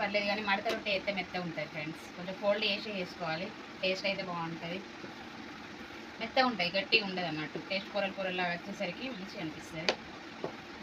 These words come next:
నాదన్న అయితే ఎక్కువ ఛార్జింగ్ లేదు, వాడు అప్ప మాడుతుందట, రామ్ వీడియో ఇస్తుంది కదా, ఎత్తాను.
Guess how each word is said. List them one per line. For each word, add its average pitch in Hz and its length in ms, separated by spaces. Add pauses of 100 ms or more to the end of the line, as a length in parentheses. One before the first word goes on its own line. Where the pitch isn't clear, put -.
(340)
నాదన్న 196 320
అయితే 196 140
ఎక్కువ 190 240
ఛార్జింగ్ 185 340
లేదు, 185 140
వాడు 170 160
అప్ప - 120
మాడుతుందట, 170 580
రామ్ 165 220
వీడియో 165 200
ఇస్తుంది 160 300
కదా, - 120 (160)
ఎత్తాను. 262 280